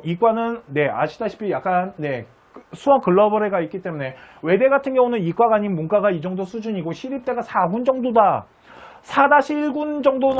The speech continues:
어디예요? 라고 했을 때 건국대학교입니다. 건국대학교가 되게 애매모-, 애매모호한 포지션에 걸려 있거든요. 이게 건대까지를 자르는 게 예전에 이게 아마 수학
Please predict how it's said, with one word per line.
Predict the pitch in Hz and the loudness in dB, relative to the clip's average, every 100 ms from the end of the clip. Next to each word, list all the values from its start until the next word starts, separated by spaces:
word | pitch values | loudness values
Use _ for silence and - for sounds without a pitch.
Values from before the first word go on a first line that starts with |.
| 202 | 0
어디예요? | 165 226 226 226 | -2 -2 0 0
라고 | 175 196 | 0 0
했을 | 185 208 | -4 -2
때 | 208 233 | 0 0
건국대학교입니다. | - 170 170 247 302 285 208 143 127 | 2 0 0 2 0 0 -2 -2 -4
건국대학교가 | 160 185 277 262 254 233 | -2 -2 0 -2 -2 -4
되게 | 190 185 147 | -2 0 0
애매모-, | 127 202 269 254 214 - | 0 0 0 -2 -4 -6
애매모호한 | 139 185 277 294 277 | -2 0 2 2 0
포지션에 | - 294 277 302 262 | 0 -6 -4 -4 -4
걸려 | 233 131 156 | -2 0 0
있거든요. | 190 160 131 120 120 - - - | 0 -2 -6 -8 -10 -14 -20 -12
이게 | 165 165 247 202 117 - - _ | -6 0 0 0 -8 -20 -20 _
건대까지를 | - 170 185 254 294 277 269 262 269 254 | -6 -2 0 -2 -4 -2 -2 0 -2 0
자르는 | 294 302 320 285 | 0 2 -2 -2
게 | 214 190 139 | -2 0 0
예전에 | 131 143 190 254 202 107 | -2 0 0 0 -2 -4
이게 | 135 185 | -2 0
아마 | 196 123 160 170 | 0 0 0 0
수학 | - - 330 330 | -4 0 2 2